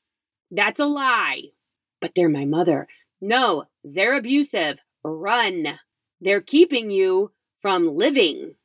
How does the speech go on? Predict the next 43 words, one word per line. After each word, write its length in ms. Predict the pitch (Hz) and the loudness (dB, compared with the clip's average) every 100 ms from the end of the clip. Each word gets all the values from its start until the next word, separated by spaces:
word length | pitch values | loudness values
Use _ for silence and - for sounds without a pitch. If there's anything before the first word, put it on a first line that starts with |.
| _ _ _ _ | _ _ _ _
That's 360 | 160 156 370 254 | -4 0 2 0
a 80 | 269 | -2
lie. 580 | 262 320 262 151 - - _ _ | 0 2 2 -2 -8 -18 _ _
Stay 420 | - - 202 277 | -18 -8 -2 0
away. 580 | 320 349 359 165 - - _ _ _ _ _ _ _ _ | 0 0 0 -2 -6 -18 _ _ _ _ _ _ _ _
If 220 | - 156 214 | -4 -4 -2
you 160 | 285 | -2
wake 260 | 277 277 262 | 0 -2 -2
up 180 | 254 - | -6 -2
and 180 | 160 160 | 0 2
you 140 | 220 | 2
aren't 220 | 240 240 208 | 0 0 -2
happy 320 | 233 240 240 | -4 0 -2
every 180 | 233 226 | 0 -2
day, 320 | 226 233 247 | 0 0 -2
it's 120 | 175 | -2
because 280 | 185 180 165 | -2 2 2
you're 120 | 160 | 2
listening 460 | 160 180 - 202 196 | 0 0 0 0 0
to 100 | 151 | -4
something 420 | - 180 190 170 | -2 -2 0 0
in 80 | 156 | 0
your 140 | 147 | -2
head 260 | 143 160 156 | -2 -2 0
that's 180 | 139 - | -4 -2
telling 360 | 175 170 160 | 0 2 2
you 40 | 151 | 0
to 60 | |
do 220 | 147 160 156 | 0 0 0
shit 300 | - 160 - | 0 0 0
that 180 | 135 | -2
you 100 | 170 | 2
don't 200 | 170 160 | 2 2
wanna 180 | 160 147 | 0 0
do. 400 | 143 135 135 - _ _ _ _ _ | 0 0 -2 -6 _ _ _ _ _
And 140 | 175 180 | 0 0
you 160 | 220 | 0
know 560 | 214 220 233 170 143 156 - - - - | -2 0 0 0 -2 -4 -10 -20 -14 -4
it 160 | 190 | 0
is 160 | 175 160 | 0 -2
not 380 | 190 208 226 - | -2 0 0 -2
in 200 | 226 214 | -2 0
line 480 | 190 180 170 170 | 2 2 2 0